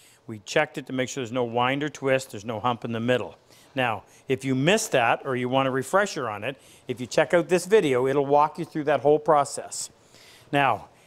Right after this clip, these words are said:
in the process of squaring an edge and straightening it, there's lots of ways you could do it. You could use your power jointer. You could even, uh, use your table saw to do it. Either way, you're going to be left with mill marks on the edge.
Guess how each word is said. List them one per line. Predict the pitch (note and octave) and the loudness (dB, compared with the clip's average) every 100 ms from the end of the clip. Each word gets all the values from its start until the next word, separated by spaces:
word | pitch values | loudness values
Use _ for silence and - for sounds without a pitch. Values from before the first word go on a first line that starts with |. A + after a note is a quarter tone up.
| _ _ - | _ _ 0
in | D#3 | 2
the | D#3+ | 2
process | - F3 G#3+ G#3 G3+ F3+ - | 4 6 6 4 4 4 2
of | F3 D3 C3+ A2+ - - _ _ _ _ _ | 2 4 2 -4 -14 -16 _ _ _ _ _
squaring | - - D3+ E3 F3 F3 | -14 2 4 4 4 0
an | D#3 | 0
edge | C#3 C#3+ - | 0 -2 -6
and | C3+ C#3+ E3+ | -4 -4 -4
straightening | - G#3 G#3+ D3+ A#2 | 0 0 0 -4 -8
it, | A#2 - | -12 -12
there's | A2+ G#2+ | -14 -6
lots | B2+ C#3 | -4 -2
of | F3+ | 0
ways | F3 E3+ | -2 -2
you | |
could | F#3+ E3+ | -6 -4
do | D#3+ | -4
it. | D#3+ | -4
You | B2+ | -8
could | B2 | -8
use | C3 | -8
your | D3 | -4
power | D3+ D#3 D#3+ | 0 2 2
jointer. | D#3 D#3+ D#3+ G3 B3 - _ _ _ _ - | -2 -4 -2 -2 -4 -10 _ _ _ _ -12
You | B2 | -8
could | B2+ | -4
even, | C#3 D3 D3 D3+ - - - D3+ | -2 0 -2 -4 -12 -20 -10 0
uh, | C3+ | 2
use | C3 C3+ C#3+ | 2 2 0
your | D3 | 2
table | E3 G#3 A3+ | 2 4 4
saw | - C3+ | 2 0
to | G#2+ | 0
do | G#2 A2 | -6 -8
it. | F2 - - - - - | -10 -14 -20 -20 -12 0
Either | F3 G3 F3 | 4 6 6
way, | G#3 F3+ C#3+ G3+ G#3 | 6 4 0 -4 -8
you're | D3 C#3 | -4 -2
going | C#3 E3 | 0 0
to | F3 | -2
be | F#3+ | 0
left | E3 C3+ - | 2 0 -2
with | C#3+ | -8
mill | D#3+ G#3 | -2 -2
marks | F#3 A#2 C3 - | 0 -2 -4 -8
on | C#3+ C3+ | -8 -6
the | C#3 | -2
edge. | E3+ A#2 F#2 - | 0 -2 -4 -16